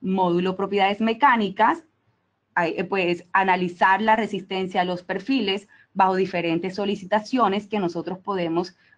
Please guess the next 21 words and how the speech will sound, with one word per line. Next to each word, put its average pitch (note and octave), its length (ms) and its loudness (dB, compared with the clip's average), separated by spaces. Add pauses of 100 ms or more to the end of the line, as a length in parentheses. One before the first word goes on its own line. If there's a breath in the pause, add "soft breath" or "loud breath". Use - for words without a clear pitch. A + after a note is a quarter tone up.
eh, F3+ 680 2
indicarle G3 560 2
al F3+ 100 0
programa. G#3 640 2 (280)
Tenemos F#3+ 360 2
el G#3+ 140 0
segundo F#3 400 0
módulo, G#3+ 420 4
que F3+ 120 -2
es F3+ 100 -6
diseño F#3 540 -2
metal F#3 420 0
deck, G3+ 300 0 (520)
diseña G#3 680 2
entrepisos G#3+ 880 0
utilizando F#3 680 0
la G3+ 120 6
lámina F3 380 2
colaborante G3 680 2
metal A3 400 0
deck A3 300 -2